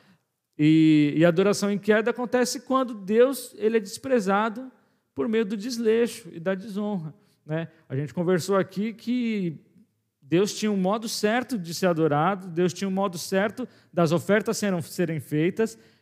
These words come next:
E o que que o povo tava fazendo? Tava trazendo, é, o,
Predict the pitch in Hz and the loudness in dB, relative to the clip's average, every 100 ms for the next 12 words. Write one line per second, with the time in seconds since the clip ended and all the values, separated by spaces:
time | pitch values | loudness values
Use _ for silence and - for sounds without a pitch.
0 | - 196 226 226 233 214 220 220 170 208 | -12 -4 -2 0 0 0 0 0 2 0
1 | 170 180 147 127 127 _ _ _ _ _ | 0 0 -2 -6 -12 _ _ _ _ _
2 | _ - 185 202 214 220 190 226 220 180 | _ -2 0 2 2 0 0 2 4 4
3 | 139 123 - _ - 160 143 135 127 117 | 4 -2 -14 _ 0 2 4 4 2 2
4 | 107 107 113 135 135 120 110 104 110 82 | -4 -8 -10 -6 -6 -6 -8 -12 -16 -20